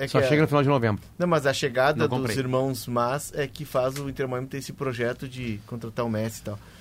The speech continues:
Speaker 1: Mas ele, ele tem o Girona e ele tem um projeto que é de, o Plano Centenário, que é dois mil e vinte e cinco, é o C T. Ele tem um C T inaugurado em La Paz, que é esse que ele te disse. Ele tem um C T que ele tá inaugurando em Santa Cruz de la Serra pra base,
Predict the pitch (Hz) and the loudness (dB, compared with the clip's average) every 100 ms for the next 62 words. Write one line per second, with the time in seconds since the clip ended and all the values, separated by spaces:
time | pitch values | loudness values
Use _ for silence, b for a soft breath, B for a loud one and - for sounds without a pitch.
0 | B 127 127 120 143 143 131 147 127 143 | B 0 0 0 -4 -4 -4 -6 -2 0
1 | 156 156 135 156 151 175 - 165 156 151 | 2 0 2 4 6 4 2 0 0 0
2 | 160 190 185 156 127 131 151 135 107 - | 0 2 2 0 2 0 0 -4 -12 -16
3 | - - - - - 127 120 120 123 120 | -20 -20 -20 -18 -6 -2 -2 -4 -6 -6
4 | 110 127 139 151 147 135 127 143 147 131 | -4 0 0 0 -2 -2 -2 -2 -2 -4
5 | 127 139 147 - 139 120 135 - 139 135 | -4 -4 -4 -4 -6 -2 -2 0 -2 0
6 | 156 151 147 151 156 143 147 147 - - | -2 -2 -4 -2 -2 -2 -4 -6 -10 -10
7 | 151 139 131 131 120 143 143 123 - 120 | -2 0 2 0 2 0 -2 -10 -8 -6
8 | 113 - - - 120 110 123 113 - 113 | -4 -4 -6 -6 -8 -8 -10 -12 -10 -6
9 | 120 156 180 175 B B B - 139 165 | -4 -4 -6 -10 B B B -4 -2 2
10 | 185 185 175 160 160 165 147 151 147 147 | 2 2 0 0 0 0 2 2 4 2
11 | 139 135 143 147 147 147 143 139 135 131 | 2 4 4 2 0 0 0 0 0 -2
12 | 117 143 156 147 139 139 131 139 135 131 | -2 -2 -2 -4 -2 0 0 -2 -2 0
13 | 127 117 139 147 123 | 0 4 2 2 -6